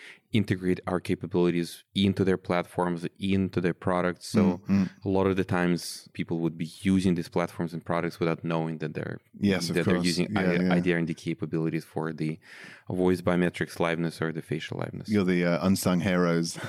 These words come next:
Speaker 2: <laughs> But, um, I mean, the, the next question, obviously, on everyone's
Speaker 1: Mm-hmm.
Speaker 2: lips is, are we likely to see this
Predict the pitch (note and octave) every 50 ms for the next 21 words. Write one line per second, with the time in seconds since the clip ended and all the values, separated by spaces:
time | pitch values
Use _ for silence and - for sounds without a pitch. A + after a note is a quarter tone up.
0 | - - - - - - A2+ G#2+ - - A2+ - - _ _ _ - F#3+ G3+ A2+
1 | C3 D3 C#3 - G#2+ G2 G2 G2 G#2 G2+ - - - - - - - B2 A#2 A2
2 | G#2 G#2+ G#2 G2+ G#2+ G#2+ G2 - - - G2+ F2+ - G2+ F#2 F#2 F#2 F2 - F#2+
3 | F2+ F2+ F2+ E2+ F2+ F2+ F2+ G#2 F#2+ F2+ G2 - F#2 F2 E2 - - - _ _
4 | _ _ - - G#2+ G#2+ G#2+ A#2 A#2 A#2+ A#2 G2 F2+ G2 G#2 F#2+ - A2+ G2+ G2
5 | F#2+ F#2 F2+ - -